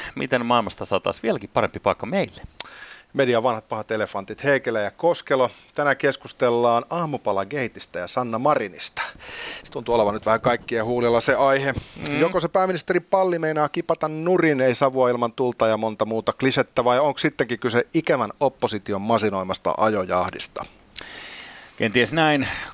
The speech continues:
Speaker 1: Kurkataan vähän tähän paremman kanssa. Mä ymmärsin tähän alkuun kuitenkin,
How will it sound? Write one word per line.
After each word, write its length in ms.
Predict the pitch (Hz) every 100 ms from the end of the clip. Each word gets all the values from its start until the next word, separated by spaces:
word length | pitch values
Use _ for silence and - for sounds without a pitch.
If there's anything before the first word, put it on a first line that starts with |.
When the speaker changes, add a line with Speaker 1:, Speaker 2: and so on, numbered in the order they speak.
| -
Speaker 1:
Kurkataan 760 | 147 143 113 - 120 107 107
vähän 400 | 123 127 127 110
tähän 260 | 110 110 104
paremman 400 | 131 123 110 95
kanssa. 480 | 139 151 - -
Mä 140 | 139 170
ymmärsin 460 | 226 247 202 190
tähän 260 | 175 175 180
alkuun 520 | - 214 214 - 120
kuitenkin, 720 | - 139 135 117 - 110 98